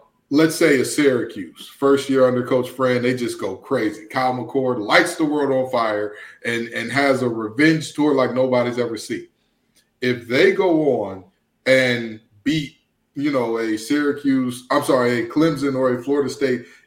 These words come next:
in the A C C championship, a team that their only losses were to Syracuse per se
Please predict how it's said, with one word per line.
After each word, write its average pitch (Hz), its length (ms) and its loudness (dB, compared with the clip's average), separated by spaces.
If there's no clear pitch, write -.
in 165 220 2
the 151 140 2
A 151 100 2
C 139 160 -4
C 135 180 -6
championship, 127 580 -2
a - 80 -8
team 160 300 0
that 131 240 0
their 147 240 2
only 151 240 4
losses 139 480 0
were 127 280 0
to 156 120 -4
Syracuse 165 540 -2
per 175 200 2
se 170 300 0